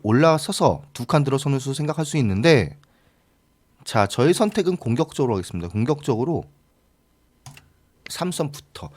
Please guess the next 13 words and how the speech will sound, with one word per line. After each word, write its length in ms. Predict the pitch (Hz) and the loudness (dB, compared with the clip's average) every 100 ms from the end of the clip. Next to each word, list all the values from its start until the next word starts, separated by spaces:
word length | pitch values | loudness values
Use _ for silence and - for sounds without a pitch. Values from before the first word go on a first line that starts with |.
| - - _ _ _ | -20 -20 _ _ _
차를 440 | - 240 247 247 147 | 0 4 6 6 4
주면서 720 | - 127 175 180 165 196 196 | 2 4 6 6 6 2 2
병 220 | 131 123 | 4 8
하나 120 | 170 175 | 8 6
더 120 | 120 | 4
잡고, 360 | 135 143 160 | 2 2 -2
상이 260 | 156 214 220 | -2 0 0
갇히지만 640 | - 214 - 175 156 160 | 0 0 0 -2 2 2
한 340 | 185 - 226 233 | 2 -2 -4 -4
차와 360 | - 196 180 170 | -2 2 4 2
병을 440 | 120 120 160 175 | 0 0 0 0
잡고 260 | - 120 135 | -4 -4 -2
갈게요. 560 | 131 110 98 180 240 | 0 -2 -2 -4 -6